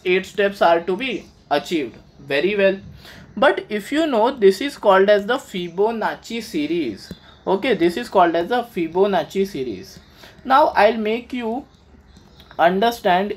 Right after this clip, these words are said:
in a better way. The first term was one and the second term was two, then the third term was three, then the fourth term was five.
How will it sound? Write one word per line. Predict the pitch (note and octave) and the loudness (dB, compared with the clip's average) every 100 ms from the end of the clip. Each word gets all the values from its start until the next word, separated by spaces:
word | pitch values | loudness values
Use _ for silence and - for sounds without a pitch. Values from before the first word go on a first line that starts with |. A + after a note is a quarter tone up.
| - | -2
in | F3+ | 0
a | F#3 | 0
better | G3 E3 D#3 F3 D3+ | 0 0 0 2 2
way. | C3 F3+ - - - - - | 2 0 -6 -16 -20 -20 -8
The | - | 0
first | A#3 - A#3+ D4 - | 0 4 4 4 -2
term | A#3+ A#3+ A#3+ | 0 2 4
was | A3+ G#3 | 2 2
one | E3+ E3+ A3 F4 - - | 0 0 0 -2 -12 -6
and | E3+ F#3+ | -4 -2
the | A3 | -2
second | A3 F3 A3+ A#3+ | -2 -2 -4 2
term | A3 F#3 | 2 2
was | E3+ D#3+ | 0 -2
two, | - G#3 D4 - | -4 -4 -4 -8
then | F3 F3 G3 | -4 -2 0
the | C4 | -2
third | C4+ B3 A3 - | 2 4 4 2
term | G#3+ F3+ | 2 2
was | E3+ F3 F3+ | 0 0 -2
three, | - F#3+ D4 E4 _ _ - | -6 -4 -4 -8 _ _ -6
then | E3+ F#3 | -4 -2
the | B3+ | 0
fourth | D4 - G#3+ A3+ A3+ | -2 2 2 2 -4
term | - - E3+ | 0 0 2
was | F#3 A#3+ - - _ _ _ | 0 0 -2 -10 _ _ _
five. | - - E3 F#3 F4 | -12 2 4 6 2